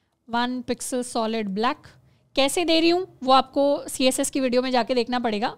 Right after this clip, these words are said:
बाकी ये मैं एक्स्ट्रा करा रही हूँ। ये अगर हम, मुझे समझ भी नहीं आ रहा तो भी कोई इशू की बात नहीं है, this is something extra। इनको पाँच पिक्सल की मार्जिन दे देते हैं, तो मार्जिन दे दिया, साथ के साथ इनका टेक्स्ट अलाइन कर देते हैं सेंटर,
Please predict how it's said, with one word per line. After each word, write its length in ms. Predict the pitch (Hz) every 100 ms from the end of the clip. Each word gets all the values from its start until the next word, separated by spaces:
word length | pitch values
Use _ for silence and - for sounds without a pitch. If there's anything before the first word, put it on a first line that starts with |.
| -
बाकी 220 | 247 311
ये 60 | 302
मैं 100 | -
एक्स्ट्रा 300 | 262 - 277
करा 240 | 254 220 202
रही 100 | 240
हूँ। 100 | 392 _ - _ -
ये 120 | 233
अगर 200 | 240 247
हम, 80 | 254
मुझे 220 | 247 277
समझ 300 | - 247 254
भी 140 | 254
नहीं 200 | 285 269
आ 80 | 254
रहा 140 | 254 392
तो 200 | 269 233
भी 140 | 262
कोई 280 | 262 254 254
इशू 280 | - 233 240
की 140 | 240
बात 240 | 233 214 220
नहीं 100 | 233
है, 100 | 339
this 200 | 254 247
is 80 | 233
something 380 | 247 214 240 226
extra। 320 | - - - - _ _ _ _ _ _
इनको 340 | 262 214 226 240 240 -
पाँच 280 | 233 240 -
पिक्सल 420 | 240 - - 240 233
की 120 | - 240
मार्जिन 560 | 220 202 196 233 247
दे 120 | 247 220
देते 240 | 226 240
हैं, 200 | 247 320
तो 580 | - _ _ _ _ 226
मार्जिन 400 | 214 202 202 262
दे 120 | 262
दिया, 200 | 233 254 - _ _ _ -
साथ 360 | - 226 220
के 80 | 269
साथ 300 | 247 277 302 -
इनका 460 | 233 214 - 214 220
टेक्स्ट 540 | 220 _ 240 240 -
अलाइन 380 | - 220 214 220
कर 140 | 220
देते 260 | 208 202 220
हैं 220 | 214 214
सेंटर, 520 | 208 - 196 190 285